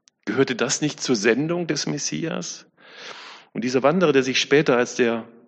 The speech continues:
auferstandene Herr ja selbst entpuppt, macht deutlich, dass von der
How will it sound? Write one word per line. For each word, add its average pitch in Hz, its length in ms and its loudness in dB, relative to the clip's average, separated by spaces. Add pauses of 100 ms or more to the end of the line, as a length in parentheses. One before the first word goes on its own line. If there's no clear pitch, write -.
(360)
auferstandene 135 1000 -4
Herr 131 300 -8
ja 107 160 -8
selbst 120 340 -12
entpuppt, - 720 -8 (500)
macht 110 320 -2
deutlich, 131 420 -2
dass - 320 -6 (500)
von 113 220 -2
der 101 180 0